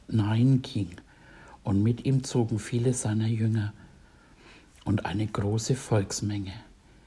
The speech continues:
Wie er sich aber dem Stadttor näherte, siehe, da wurde ein Toter herausgetragen, der einzige Sohn seiner Mutter.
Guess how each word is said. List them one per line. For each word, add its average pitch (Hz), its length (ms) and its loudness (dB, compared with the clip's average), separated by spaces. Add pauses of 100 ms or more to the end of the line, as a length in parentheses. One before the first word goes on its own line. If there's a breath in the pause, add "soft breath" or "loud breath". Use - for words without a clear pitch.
(440 loud breath)
Wie 120 320 2
er 120 140 0
sich - 420 -4
aber 107 300 -4
dem 104 220 -4
Stadttor - 720 -4
näherte, 101 640 -4
siehe, 120 400 0
da 104 220 -4
wurde 107 280 -2
ein 98 240 -4
Toter 110 400 -2
herausgetragen, 98 1000 -8 (680 loud breath)
der - 160 -2
einzige 110 520 0
Sohn 107 320 0
seiner 110 320 2
Mutter. 107 460 2